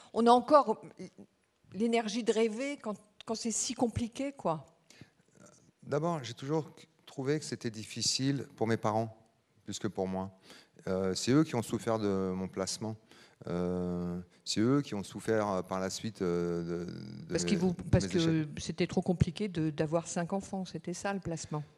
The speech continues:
Speaker 2: On vivait dans les bidonvilles. Euh, pour ceux qui se souviennent, dans les années soixante-dix, euh, il y avait les bidonvilles à, à Nanterre. C'était des cabanes en tôle et en bois, sans eau ni électricité.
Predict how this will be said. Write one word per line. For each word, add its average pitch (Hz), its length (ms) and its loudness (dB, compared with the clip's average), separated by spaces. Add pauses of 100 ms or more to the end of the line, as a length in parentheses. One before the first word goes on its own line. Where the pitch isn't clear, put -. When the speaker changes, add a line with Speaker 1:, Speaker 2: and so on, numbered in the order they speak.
(360)
Speaker 2:
On - 60 -8
vivait 104 240 4
dans 147 100 8
les 127 80 4
bidonvilles. 113 500 2 (880)
Euh, 85 180 -6
pour 82 200 -10
ceux 98 100 -10
qui 90 140 -14
se 87 260 -10
souviennent, 117 600 -2
dans 92 100 -2
les 90 140 -6
années 90 140 -6
soixante-dix, 92 840 -12
euh, 82 360 -8
il 82 40 -14
y 82 40 -12
avait 87 120 -10
les 90 80 -8
bidonvilles 90 520 -6
à, 78 80 -2
à 82 220 -6
Nanterre. 127 640 0 (360)
C'était - 160 -14
des 85 100 -14
cabanes 98 420 -10
en 82 140 -8
tôle 110 460 12
et 85 80 4
en 80 140 -2
bois, 113 400 4
sans 85 340 -2
eau 107 160 0
ni 90 120 0
électricité. 87 680 -4